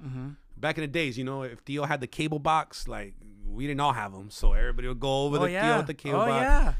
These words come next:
Speaker 2: If he could afford to have a pay-per-view, the whole fucking tribe was in there watching the box T V, you know?
Speaker 1: V H S.
Speaker 2: Video, recording it on the fucking
Speaker 1: Yeah.
Speaker 2: V H S, you know what I'm saying? So,
Speaker 1: Yeah.
Speaker 2: Chavez, it was Chavez, it was Mike Tyson.
Speaker 1: Hagler.
Speaker 2: Um, oh, that was Hagler. Was
Speaker 1: Hagler and
Speaker 2: yeah,
Speaker 1: Hearns.
Speaker 2: yeah, Hagler Hearns was a beast.
Speaker 1: Love him.
Speaker 2: Um, Lennox Lewis.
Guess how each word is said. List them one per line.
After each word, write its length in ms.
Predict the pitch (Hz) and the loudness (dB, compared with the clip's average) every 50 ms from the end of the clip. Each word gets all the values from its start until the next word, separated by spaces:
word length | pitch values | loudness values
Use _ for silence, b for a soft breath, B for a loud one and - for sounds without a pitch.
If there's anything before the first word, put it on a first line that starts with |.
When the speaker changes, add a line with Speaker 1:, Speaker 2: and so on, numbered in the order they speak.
| - - - | -2 -4 -6
Speaker 2:
If 120 | 113 - | -8 -8
he 80 | - 131 | -8 -6
could 140 | - - 139 | -4 -4 -4
afford 240 | 131 - - 147 147 | -4 -2 -2 -2 2
to 40 | 143 | 2
have 100 | 147 147 | 2 2
a 20 | 139 | 2
pay-per-view, 440 | - - 156 156 151 135 139 156 143 | 2 -2 -2 -4 -6 -6 -8 -8 -6
the 80 | 135 | -6
whole 220 | 120 127 131 135 127 | -6 -6 -6 -8 -10
fucking 380 | - - - 151 139 - 143 | -10 -6 -6 -6 -4 -6 -8
tribe 300 | 139 - - 147 147 143 139 | -6 -4 -2 0 0 0 -2
was 140 | 143 131 135 | -4 -4 -4
in 60 | 143 | -4
there 120 | 147 147 | -2 2
watching 580 | 147 139 135 127 - - 143 139 139 135 131 123 | 4 6 6 6 4 2 0 -2 -2 -2 -4 -4
the 60 | 123 | -6
box 420 | 113 107 107 131 131 139 139 - - | -8 -4 0 2 2 2 0 -2 -8
T 240 | - - 156 147 147 | -12 -10 -8 -6 -6
V, 80 | 139 | -4
you 220 | 135 139 139 139 139 | -4 -2 -2 -2 0
know? 80 | 143 | 0
Speaker 1:
V 40 | 160 170 185 | 0 -2 -4
H 140 | - - | -6 -6
S. 300 | 208 220 233 226 220 - | -6 -6 -4 -6 -8 -8
Speaker 2:
Video, 420 | - 117 104 123 151 156 160 160 143 | -12 -8 -4 -2 -2 0 0 0 0
recording 540 | 127 131 127 - - - 160 156 156 156 156 | 0 -2 -4 -4 -2 0 2 2 2 2 2
it 60 | 156 | 0
on 180 | 156 160 160 143 - 131 | 0 -2 -2 -6 -10 -12
the 140 | 135 135 147 | -10 -8 -8
fucking 400 | 131 139 151 165 160 240 240 - | -6 -2 -2 -2 0 0 0 0
Speaker 1:
Yeah. 180 | - 208 185 - | 0 0 -2 -2
Speaker 2:
V 40 | 165 | -4
H 140 | - - 147 | -6 -6 -6
S, 240 | 139 135 - - | -6 -8 -8 -8
you 60 | 135 139 | -6 -6
know 60 | 143 | -6
what 40 | 147 | -6
I'm 40 | |
saying? 280 | 143 - 147 151 151 147 | -6 -6 -4 -4 -4 -4
So, 240 | - - 131 117 B B B B 143 120 | -4 -6 -6 -8 B B B B -14 -12
Speaker 1:
Yeah. 120 | 131 160 | -8 -4
Speaker 2:
Chavez, 680 | 196 - 151 160 165 156 165 170 165 165 160 165 151 135 | 2 4 6 6 6 6 4 4 4 4 2 2 0 -2
it 40 | 135 | -2
was 140 | 131 123 - | -4 -4 -4
Chavez, 640 | - - 156 165 165 160 170 170 165 165 156 135 | 0 2 2 2 2 2 2 0 0 0 -2 -2
it 40 | 139 | -4
was 140 | 131 117 107 | -4 -4 -4
Mike 240 | 127 135 143 139 - | -6 -4 -6 -6 -6
Tyson. 640 | - 143 143 151 143 - - 156 147 147 147 143 143 | -6 -4 -4 -4 -4 -6 -6 -4 -4 -2 -2 0 0
Speaker 1:
Hagler. 480 | 156 175 180 160 151 135 120 117 117 - _ _ _ - 127 | 0 0 0 -2 -6 -8 -10 -12 -16 -20 _ _ _ -2 0
Speaker 2:
Um, 520 | 131 131 127 127 123 120 117 113 110 - _ _ | 2 2 2 2 0 0 -2 -4 -8 -12 _ _
oh, 160 | 127 139 143 | 2 2 4
that 120 | 135 135 143 | 4 4 2
was 140 | 147 135 - | 2 2 2
Hagler. 300 | - 147 147 151 151 151 | 2 2 2 2 -2 -2
Was 80 | 139 | 0
Speaker 1:
Hagler 320 | 143 147 147 135 160 175 170 | 0 0 2 2 2 2 2
and 80 | 165 | 4
Speaker 2:
yeah, 60 | 185 | 2
Speaker 1:
Hearns. 260 | 196 220 220 208 190 - | 2 2 2 0 -2 -4
Speaker 2:
yeah, 180 | 117 117 113 | -6 -6 -4
Hagler 220 | 117 123 120 123 127 | -4 -4 -4 -4 -4
Hearns 180 | 135 135 127 | -4 -4 -6
was 140 | 123 123 117 | -8 -8 -8
a 60 | 120 | -10
beast. 380 | 101 101 110 120 127 127 - - | -8 -8 -8 -6 -6 -8 -8 -8
Speaker 1:
Love 40 | - 123 | -6 -4
him. 60 | 120 | -4
Speaker 2:
Um, 100 | 117 113 | -2 -2
Lennox 320 | 120 131 139 143 - - - | -2 -2 -2 -2 -4 -6 -4
Lewis. 580 | 135 143 151 151 151 151 151 143 - - - | -2 -2 0 0 0 0 -2 -4 -8 -12 -16